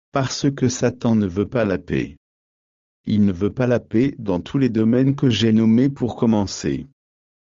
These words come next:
Il ne veut pas la paix dans les millions et les milliards de foyers du monde entier. Il ne veut pas de paix dans les relations entre les gens. Il ne veut pas de cela.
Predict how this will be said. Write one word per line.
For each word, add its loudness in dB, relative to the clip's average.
Il 2
ne 2
veut -2
pas 0
la 0
paix -2
dans -2
les -2
millions 2
et 0
les 0
milliards 2
de -2
foyers 0
du -4
monde 2
entier. -2
Il 2
ne 2
veut -2
pas 0
de 0
paix -2
dans -2
les 0
relations 0
entre -2
les 2
gens. -4
Il 2
ne 2
veut -2
pas 2
de -2
cela. -2